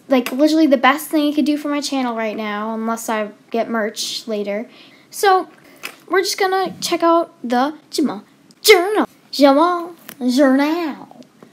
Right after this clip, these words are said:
So in the Jaman Journal, they have sloths. Woohoo! They're somewhere in Serapia Forest,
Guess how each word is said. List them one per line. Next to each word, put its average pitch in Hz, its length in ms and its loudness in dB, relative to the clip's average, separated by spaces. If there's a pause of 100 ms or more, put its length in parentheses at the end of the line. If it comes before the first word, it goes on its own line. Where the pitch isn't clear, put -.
(160)
So 415 200 2
in 349 80 6
the 302 180 4
Jaman 254 680 4
Journal, 320 680 6 (180)
they 320 560 4
have 294 460 -2
sloths. 254 1600 4
Woohoo! 466 760 4
They're 370 260 2
somewhere 381 500 0
in 269 120 2
Serapia 254 540 -2
Forest, 226 600 -6